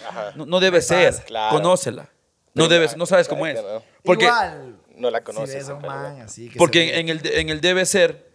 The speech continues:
Speaker 2: hay un "no ha sido así".
Speaker 1: Ajá.
Speaker 2: Y el "no ha sido así",
Speaker 3: Y
Speaker 2: eso
Speaker 3: de lado a
Speaker 2: ya no me
Speaker 3: lado,
Speaker 2: gusta.
Speaker 3: loco. O sea, uno como hombre que ve una man así súper linda, se enamora. A mí me pasó esto con,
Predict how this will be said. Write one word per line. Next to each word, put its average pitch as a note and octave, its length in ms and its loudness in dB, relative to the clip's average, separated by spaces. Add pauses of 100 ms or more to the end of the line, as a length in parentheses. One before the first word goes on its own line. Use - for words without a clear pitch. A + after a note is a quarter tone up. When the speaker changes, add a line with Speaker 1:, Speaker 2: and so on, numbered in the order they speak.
(300)
Speaker 2:
hay E3 220 4
un E3 180 -6
"no C3+ 180 -2
ha D3+ 40 0
sido D3+ 240 -2
así". - 240 -12 (220)
Speaker 1:
Ajá. G#2+ 380 -2
Speaker 2:
Y D3+ 180 4
el D#3 160 0
"no C#3 100 0
ha C3 60 2
sido D#3+ 260 -2
así", D#3+ 220 -4
Speaker 3:
Y - 80 2
Speaker 2:
eso B3 100 4
Speaker 3:
de B3+ 80 6
lado D4 300 4
a B3+ 40 -2
Speaker 2:
ya G#3+ 60 4
no D3+ 60 -2
me D#3 80 -2
Speaker 3:
lado, G3 80 0
Speaker 2:
gusta. F3+ 160 0
Speaker 3:
loco. D3+ 320 -8
O - 20 -16
sea, F3 220 -4
uno A3 260 0
como G3+ 220 -6
hombre A#3 160 0
que F3 80 -2
ve F#3 80 0
una G3 160 -8
man F#3+ 180 -8
así F#3 220 -2
súper F3+ 260 -4
linda, F#3+ 400 6
se D#3+ 80 2
enamora. F3 480 0
A D#3+ 80 -4
mí F#3 60 -2
me B3 100 0
pasó F3+ 220 2
esto F#3+ 200 -2
con, D3 120 -4